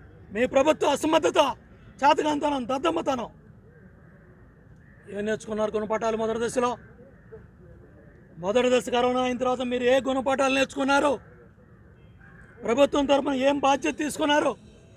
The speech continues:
ఆక్సిజన్ సిలిండర్లు పెట్టారా? ఆక్సిజన్ బెడ్లు ఏర్పాటు చేశారా? ఏఎన్ఎంల ఆశాలు గ్రామాల్లో నీ వాలంటీర్లతో సర్వేలు చేపించావా?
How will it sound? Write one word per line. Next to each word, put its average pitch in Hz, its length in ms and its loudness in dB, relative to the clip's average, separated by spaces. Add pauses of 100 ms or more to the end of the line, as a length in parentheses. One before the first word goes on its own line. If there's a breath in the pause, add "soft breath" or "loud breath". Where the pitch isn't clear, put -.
(1160)
ఆక్సిజన్ 247 300 -2
సిలిండర్లు 233 360 0
పెట్టారా? 254 460 0 (1600)
ఆక్సిజన్ 254 380 0
బెడ్లు 247 260 0
ఏర్పాటు 269 300 0
చేశారా? 269 540 2 (1700)
ఏఎన్ఎంల 269 480 2
ఆశాలు 269 420 0
గ్రామాల్లో 269 580 0 (760)
నీ 226 120 -2
వాలంటీర్లతో 277 800 2
సర్వేలు 285 420 2
చేపించావా? 294 580 0